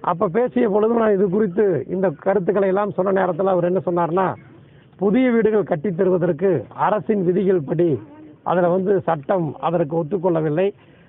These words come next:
ஆகவே அதற்குண்டான வாய்ப்பு இல்லைன்னு சொன்னார். நான் சொன்னேன், "சரி, சட்ட விதிகள் படி நீங்க வந்து கட்டி கொடுக்கலைன்னா பரவாயில்ல,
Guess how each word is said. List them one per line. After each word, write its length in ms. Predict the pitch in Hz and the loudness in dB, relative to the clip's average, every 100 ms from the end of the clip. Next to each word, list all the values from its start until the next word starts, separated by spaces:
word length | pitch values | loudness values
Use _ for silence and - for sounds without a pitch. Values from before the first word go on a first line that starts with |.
| - | -6
ஆகவே 360 | 160 190 190 214 | 0 2 2 2
அதற்குண்டான 920 | 175 180 165 170 196 196 190 175 147 | 0 0 -2 -2 -2 0 0 -2 -4
வாய்ப்பு 420 | 139 175 202 143 | -2 0 0 0
இல்லைன்னு 260 | 180 190 185 | 2 2 0
சொன்னார். 320 | 170 156 135 - - | -2 -2 -4 -6 -14
நான் 220 | 147 170 | -4 -2
சொன்னேன், 360 | 147 185 190 190 - - - - - - | 0 -2 0 -2 -6 -20 -20 -20 -20 -2
"சரி, 260 | 190 185 156 | 0 0 0
சட்ட 320 | - 156 208 | -2 -2 0
விதிகள் 320 | 202 208 208 | 0 2 0
படி 220 | 170 185 | 0 0
நீங்க 220 | 208 196 190 | 2 2 2
வந்து 180 | 190 | 0
கட்டி 260 | 180 175 190 | -2 -2 -2
கொடுக்கலைன்னா 600 | 175 185 190 190 190 180 123 | -2 0 0 0 2 -2 -2
பரவாயில்ல, 480 | 165 180 165 156 185 | 0 2 2 0 -4